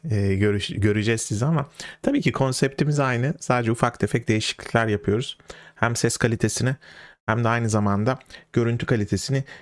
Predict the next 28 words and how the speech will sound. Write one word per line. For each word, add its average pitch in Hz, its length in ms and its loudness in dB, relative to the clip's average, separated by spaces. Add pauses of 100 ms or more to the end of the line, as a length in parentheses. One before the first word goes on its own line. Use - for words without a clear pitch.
(180)
iyileştirmeye 117 800 0 (140)
çalışıyoruz. 127 680 0
Sizler 160 460 2
de 147 40 2
yorumlarınızı, 135 680 0
görüşlerinizi 127 1000 0 (420)
bırakabilirsiniz. 151 1160 0
Güzel, 196 260 0
keyifli 202 400 0
bir 202 40 4
yayın 190 260 2
bizleri 175 380 2
bekliyor. 165 500 0 (140)
Ee, 117 300 2
Galatasaray 135 540 0 (600)
transferde 147 640 2
ne 151 80 2
yapacak? 110 460 0
Sayılı 135 360 2
günler 135 380 0
kaldı 123 320 0
mı? 120 200 0 (220)
Kaldı 107 500 0 (180)
gün - 160 -16
sonunda, 95 400 -2
dört 104 220 0
gün 101 100 2
sonra 98 360 0